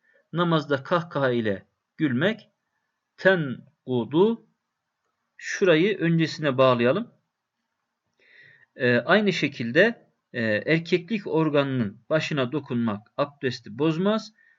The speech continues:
Vel kahkahatu fis salati, namazda kahkaha ile gülmek ise tenkudu abdesti bozar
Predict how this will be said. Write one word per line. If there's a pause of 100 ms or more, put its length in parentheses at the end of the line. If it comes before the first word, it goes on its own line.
(140)
Vel
kahkahatu
fis
salati, (100)
namazda
kahkaha
ile
gülmek
ise (360)
tenkudu (720)
abdesti (200)
bozar